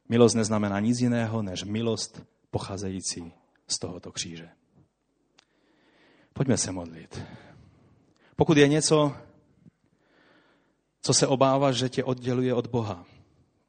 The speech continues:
chci ti oznámit, že to je přibíto ke kříži. Pokud tě ďábel trápí nějakým hříchem, který jsi spáchal v minulosti, a zdá se, že se toho nemůžeš střepat a stále znovu a znovu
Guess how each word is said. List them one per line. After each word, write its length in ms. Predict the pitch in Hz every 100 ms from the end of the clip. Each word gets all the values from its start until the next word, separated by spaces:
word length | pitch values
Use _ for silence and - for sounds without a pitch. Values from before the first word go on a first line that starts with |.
| _ _ _ _ _ _ _ _ _ _ _ _ _ _ _ _ _ _ _ _
chci 200 | - -
ti 140 | -
oznámit, 600 | 107 101 110 113 113 - - - _ _ _ _ _ _ _ _ _ _ _ _ _ -
že 120 | 98
to 100 | 107
je 100 | 98
přibíto 400 | - 104 104 104
ke 120 | 101
kříži. 400 | 92 - 87 80 - _ _ _ _ _ _ _ _ _ _ _ _ - - _
Pokud 220 | - 127 -
tě 100 | 135
ďábel 360 | 139 151 151
trápí 420 | 135 147 151 151
nějakým 640 | 135 135 131 139 131 117 - - - _ _ -
hříchem, 540 | 95 151 180 - 113
který 240 | 95 117 120
jsi 140 | -
spáchal 480 | - - 123 - 113
v 40 |
minulosti, 600 | 123 135 123 - - - - _ - - - -
a 60 |
zdá 240 | 107 147 165
se, 160 | 175
že 160 | 151 160
se 160 | -
toho 200 | 156 160
nemůžeš 320 | 151 165 151 -
střepat 380 | - 170 165
a 60 | 147
stále 280 | - 147 131
znovu 360 | 135 170 175
a 80 | 165
znovu 520 | 139 160 165 175 170